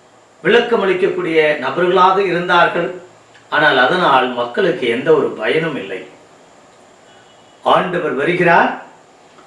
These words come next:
அவருடைய விளக்க உரை மக்களை பாதிக்கின்றது, மக்களுடைய மனதை தொடுகின்றது,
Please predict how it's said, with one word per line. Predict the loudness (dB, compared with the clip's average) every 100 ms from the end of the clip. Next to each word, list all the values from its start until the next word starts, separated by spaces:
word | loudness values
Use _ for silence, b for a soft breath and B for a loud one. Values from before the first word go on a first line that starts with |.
| -2
அவருடைய | 0 2 2 2 0
விளக்க | 0 2 2 2 0
உரை | -2 0 0 -2
மக்களை | -4 -2 -2 -2 -2 0
பாதிக்கின்றது, | 2 2 2 0 -4 -6 -6 -10 -14 -20 -20 -20 -20 -20 B B B
மக்களுடைய | 0 2 2 0 0 2 0
மனதை | 2 0 0 -2
தொடுகின்றது, | -2 0 0 0 -2